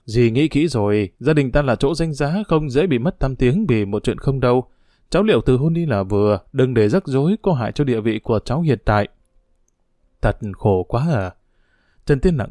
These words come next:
thinh, có vẻ buồn thì bà lại bảo, "Cháu đừng buồn, việc hôn nhân không được nơi này thì ta tìm nơi khác lo gì. Cha, sợ ế vợ hả? Người trí thức như cháu thì còn sợ gì nữa, khối chỗ họ lại mà gả con."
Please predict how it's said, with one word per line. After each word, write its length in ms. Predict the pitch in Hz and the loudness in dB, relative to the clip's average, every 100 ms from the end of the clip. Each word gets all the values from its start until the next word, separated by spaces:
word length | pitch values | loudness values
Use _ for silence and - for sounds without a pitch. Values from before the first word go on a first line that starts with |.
| - | -2
thinh, 260 | 135 135 120 - | -2 -2 -8 -2
có 80 | 190 | 2
vẻ 140 | 123 101 | 2 2
buồn 360 | 107 107 98 - | 2 2 0 0
thì 100 | 120 | 0
bà 160 | 104 104 | 2 0
lại 160 | 107 | -2
bảo, 240 | 110 92 92 _ _ _ _ | -2 -4 -6 _ _ _ _
"Cháu 200 | - 139 | -4 -2
đừng 240 | 156 104 95 | 0 0 0
buồn, 300 | 98 95 92 - | 0 0 -4 -4
việc 200 | 127 131 | -2 0
hôn 180 | 160 160 | 0 0
nhân 240 | 170 170 | 0 -2
không 240 | - 160 127 | 0 0 2
được 180 | 101 | 0
nơi 140 | 151 151 | 0 0
này 180 | 101 95 | 0 0
thì 160 | 107 | 0
ta 120 | 139 | 0
tìm 260 | 139 104 95 | -2 -4 -2
nơi 180 | 135 135 | -2 0
khác 340 | - 196 - | 0 -2 0
lo 260 | 139 143 143 | -2 0 -2
gì. 320 | 110 104 104 - _ _ _ - | -2 -2 -2 -4 _ _ _ -4
Cha, 440 | 139 151 165 143 - | -2 0 0 -2 -2
sợ 160 | 160 | 0
ế 180 | 139 196 | 4 4
vợ 240 | 170 110 | 2 0
hả? 320 | 110 101 101 101 _ | -2 -4 -4 -4 _
Người 320 | 127 139 143 143 | 0 2 4 2
trí 120 | 160 | 2
thức 180 | - - | 0 0
như 100 | 180 | -2
cháu 340 | - 160 247 254 | 0 0 0 0
thì 100 | 110 | 0
còn 240 | 110 101 | 0 -2
sợ 200 | - 117 | -2 -4
gì 200 | 98 98 | -2 -2
nữa, 320 | 95 139 196 254 _ | -2 -2 -2 -2 _
khối 260 | 143 147 196 | 0 0 0
chỗ 160 | 175 185 | -2 -2
họ 180 | 113 | -2
lại 260 | 110 107 110 | -2 -4 -4
mà 160 | 110 98 | -4 -2
gả 180 | 95 | -4
con." 340 | 98 131 147 | -2 -2 -2